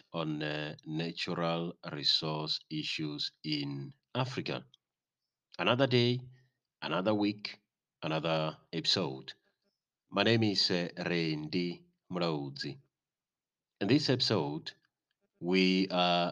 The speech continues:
looking at, uh, African lion population decline. These are some of, uh, the fundamental things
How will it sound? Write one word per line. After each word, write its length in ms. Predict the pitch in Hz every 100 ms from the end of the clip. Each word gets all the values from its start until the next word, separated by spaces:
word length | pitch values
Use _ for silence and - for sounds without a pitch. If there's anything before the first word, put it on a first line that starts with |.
| -
looking 520 | 95 107 113 117 113
at, 340 | 98 92 - 92
uh, 320 | 82 80 80 - -
African 840 | 127 - 127 131 120 120 120 123 - 92
lion 720 | 92 95 95 95 92 95 95 _
population 640 | 92 80 76 76 73 78 76
decline. 580 | 73 85 85 71 67 - _ _ _ _ _ _ _ _ _ _ _ _ _
These 280 | 92 135 135
are 640 | 113 104 95 92 90 87 - _ _ _ _
some 280 | - 123 120
of, 180 | 98 -
uh, 120 | 92
the 480 | 85 90 87 87 -
fundamental 920 | - 101 92 92 92 104 107 110 107
things 680 | 101 - 95 139 - - -